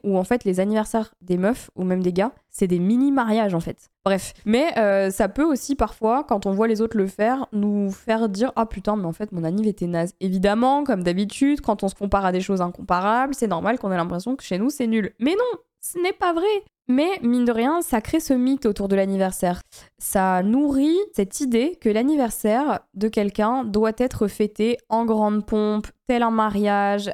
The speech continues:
un grand événement, avec du monde, avec une soirée, avec une fête,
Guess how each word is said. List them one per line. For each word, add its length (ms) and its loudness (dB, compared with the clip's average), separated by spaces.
un 100 -2
grand 240 0
événement, 760 0
avec 260 0
du 180 0
monde, 460 0
avec 300 -2
une 80 0
soirée, 580 0
avec 240 -4
une 160 0
fête, 500 -2